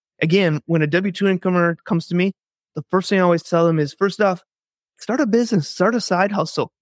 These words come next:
start to earn some income outside of your W two that you could probably offset a good portion of that with expenses and spending that you're already doing. So now you're just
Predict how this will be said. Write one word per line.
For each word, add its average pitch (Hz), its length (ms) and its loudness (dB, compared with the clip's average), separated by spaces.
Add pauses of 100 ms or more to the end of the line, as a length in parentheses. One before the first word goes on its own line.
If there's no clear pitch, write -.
(180)
start - 300 -2
to - 180 -6
earn 208 140 2
some 185 220 2
income 175 400 2
outside 202 320 0
of 214 40 0
your 196 100 0
W 160 280 2
two 180 360 0 (400)
that 147 100 -2
you 220 140 2
could - 160 -2
probably 185 240 2
offset 170 500 -2 (180)
a 156 80 -2
good 180 380 0
portion 170 400 -2
of 143 60 -2
that 139 160 -2
with 151 100 -10
expenses 156 540 -4
and 139 120 -4
spending 143 520 -4 (300)
that 151 140 -2
you're 151 100 4
already 143 260 2
doing. 127 280 -4
So - 140 -8
now 180 180 4
you're 262 160 2
just 175 200 -2